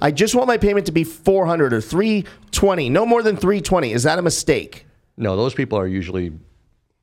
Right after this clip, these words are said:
Speaker 2: saying a number far below what the car is actually gonna go for. So if
Speaker 1: Oh.
Speaker 2: they're, if they're saying they need to be at three fifty, that car is probably going for six fifty.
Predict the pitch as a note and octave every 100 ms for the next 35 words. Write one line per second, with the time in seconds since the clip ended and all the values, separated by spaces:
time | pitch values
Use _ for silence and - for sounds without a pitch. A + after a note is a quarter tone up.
0 | _ _ - - G2 F2+ F2+ F2 D#2+ -
1 | - G2 F#2 E2+ E2 D#2 D#2 - _ -
2 | - F2+ D#2+ D2+ D2+ F2 D2 C2+ C2+ -
3 | - - _ _ _ _ _ _ _ _
4 | _ _ _ _ _ G#2+ A2+ F3 D3+ D3
5 | D3+ E3+ D#3+ C3 B2 A2+ A2 G2+ E2 A2+
6 | G2+ A2 F#2+ F#2+ G#2 G2+ F2+ - G#2+ F2+
7 | F2 F2+ D#2+ E2 - F#2+ - - - -